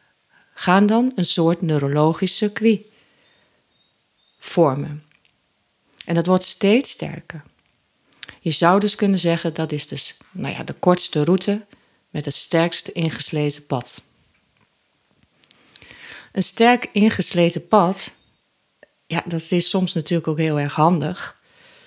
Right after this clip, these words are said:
Hè, eh, stel je maar eens voor, eh, hoe je eerst, eh,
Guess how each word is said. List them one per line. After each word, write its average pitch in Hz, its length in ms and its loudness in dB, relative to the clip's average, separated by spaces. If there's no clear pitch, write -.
Hè, 202 240 0
eh, 147 480 -8
stel 156 300 0
je 151 100 2
maar 147 60 0
eens 147 160 -4
voor, 156 200 2
eh, 151 140 0
hoe 151 260 0
je 151 80 2
eerst, 160 400 2
eh, 151 200 0